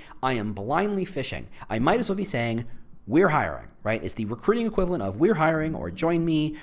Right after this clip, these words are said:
or "We have opportunities," or "We have openings," right? That the, I'm now referring to as the yarp, yet another recruiting, uh, post. You know, it's the bland generic, "I don't know who you are, I don't know what motivates you, I don't know what you're interested in, I don't know what you're all about, so I'm gonna give you something so generic that appeals to everybody, therefore appealing to no one." A yarp,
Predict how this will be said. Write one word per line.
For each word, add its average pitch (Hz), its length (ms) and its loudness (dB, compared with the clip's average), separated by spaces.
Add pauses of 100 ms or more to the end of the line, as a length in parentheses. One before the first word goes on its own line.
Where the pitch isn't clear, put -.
(200)
or 123 340 4
"We 156 140 6
have 123 140 4
opportunities," 101 760 2
or 139 60 -2
"We 269 80 6
have 277 160 6
openings," 104 480 0
right? 113 260 -2
That 113 220 -4
the, 101 160 -2 (340)
I'm 135 160 2
now 139 180 4
referring 131 360 0
to 123 140 -2
as 95 100 -2
the 92 160 -2
yarp, 107 320 4 (240)
yet 123 240 4
another 127 280 4
recruiting, 120 640 2
uh, 107 120 -2
post. 131 580 2 (440)
You 113 80 -2
know, 104 60 2
it's 98 140 -2
the - 80 -2
bland 123 460 4
generic, 120 420 2
"I 117 80 2
don't 127 160 0
know 120 80 -2
who 123 100 0
you 123 220 2
are, 117 180 4
I 113 80 2
don't 113 140 -2
know 117 80 -2
what 117 140 0
motivates 113 460 0
you, 127 120 2
I - 20 2
don't 113 160 -2
know 113 60 -2
what 107 180 -4
you're 80 80 -6
interested 127 380 -4
in, 135 80 -2
I 120 60 -2
don't 107 120 -4
know 90 60 -6
what 110 180 -6
you're 113 80 -2
all 113 60 0
about, 117 260 -2
so - 60 -8
I'm 120 40 -4
gonna 127 60 -2
give 123 160 -6
you 123 60 -4
something 117 280 -4
so 127 200 -2
generic 120 400 0
that 113 120 -6
appeals 131 360 -4
to - 100 -6
everybody, 135 400 0
therefore 117 300 -2
appealing 117 260 0
to 110 60 0
no 120 120 -2
one." 147 180 -2
A 135 120 0
yarp, 123 320 0